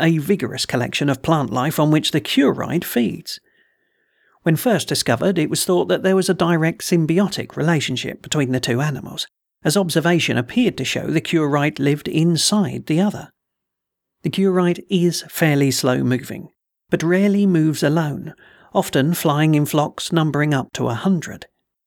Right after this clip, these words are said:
These have proved a serious hazard to flying craft. Collision with a flock has downed many an aircraft over time and has led to the culling of them in many areas. The curite gives birth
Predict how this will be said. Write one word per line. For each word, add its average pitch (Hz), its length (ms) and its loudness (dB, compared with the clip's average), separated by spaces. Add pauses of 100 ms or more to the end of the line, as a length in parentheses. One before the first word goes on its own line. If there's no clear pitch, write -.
(380)
These 170 300 0
have 175 320 -2
proved 135 400 0
a 131 80 2
serious 151 420 0
hazard 143 400 0
to 165 80 0
flying 131 480 0
craft. 131 540 -4 (600)
Collision 147 400 2
with 143 120 2
a 135 80 0
flock 165 340 0 (300)
has 175 160 0
downed 170 360 2
many 170 320 2
an 135 120 2
aircraft 165 580 -2
over 127 200 -6
time 151 360 2 (300)
and 170 300 2
has 185 200 0
led 196 320 2
to 147 100 0
the 151 100 2
culling - 420 0
of - 140 -8
them 131 180 -2 (120)
in 151 200 2
many 123 280 0
areas. - 540 -4 (1500)
The 156 80 -2
curite 151 600 2
gives 185 300 2
birth 160 440 0